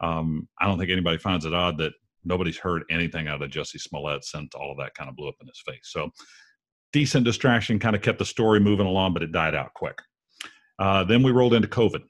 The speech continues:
Uh, so we got through the impeachment, we had Jussie Smollett, then we got into covid. Now, I'm not saying that covid was a distraction, but it was a very convenient, uh, moment in time for this to occur. Um, and I don't think any of us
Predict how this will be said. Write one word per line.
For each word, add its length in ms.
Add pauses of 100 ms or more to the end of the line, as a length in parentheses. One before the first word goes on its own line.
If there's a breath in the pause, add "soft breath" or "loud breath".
(220)
Uh, 160
so 120
we 60
got 140
through 160
the 100
impeachment, 540
we 100
had 120
Jussie 300
Smollett, 440
then 120
we 100
got 180
into 160
covid. 380
Now, 100
I'm 60
not 180
saying 200
that 120
covid 400
was 220
a 60
distraction, 640 (280 loud breath)
but 100
it 20
was 120
a 60
very 220
convenient, 600 (160)
uh, 220
moment 360
in 80
time 320
for 120
this 200
to 100
occur. 320 (420 loud breath)
Um, 440
and 120
I 60
don't 140
think 140
any 140
of 140
us 140